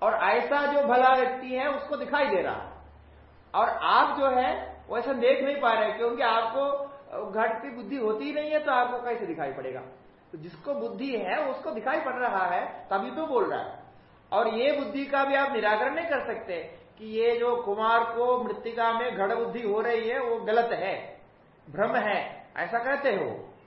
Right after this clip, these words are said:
वो आपको होता है, वो भ्रम है, ऐसे बोलते हैं। वो भ्रम है नहीं कह सकते, क्योंकि क्रिया के बाद, क्रिया के बाद, प्रयोग के बाद और कुछ समय के बाद दूसरे दिन वही मृत्तिका घट रूप में दिखाई पड़ने लगती है।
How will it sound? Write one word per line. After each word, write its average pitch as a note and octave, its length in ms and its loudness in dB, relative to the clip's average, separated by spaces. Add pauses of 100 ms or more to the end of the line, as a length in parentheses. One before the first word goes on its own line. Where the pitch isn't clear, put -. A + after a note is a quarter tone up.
वो F#3 80 -6
आपको G3 340 2
होता G3 260 0
है, B3 160 0
वो A3 260 -2
भ्रम F#3 260 -4
है, F3+ 140 -2
ऐसे E3 120 -8
बोलते C#3 280 -10
हैं। - 140 -20 (540)
वो F#3+ 80 -2
भ्रम F#3+ 280 2
है C#4+ 180 2
नहीं D4+ 160 4
कह B3 200 2
सकते, F3 340 -4
क्योंकि C4 880 -4 (760)
क्रिया C#4 480 0
के C#4+ 200 0
बाद, B3 480 4
क्रिया A#3+ 300 0
के C4 220 0
बाद, A#3+ 380 4
प्रयोग A#3+ 640 0
के B3 100 0
बाद B3 680 0 (200)
और - 80 -12
कुछ A3+ 200 -8
समय A3 300 -2
के A#3+ 160 -2
बाद A3+ 300 2
दूसरे A#3 360 -2
दिन A#3+ 340 -8
वही G#3+ 300 -2
मृत्तिका A#3 960 0
घट F3 160 2
रूप F#3+ 200 2
में F#3+ 140 -4
दिखाई D#3 260 -6
पड़ने C3 260 -10
लगती - 340 -16
है। - 60 -20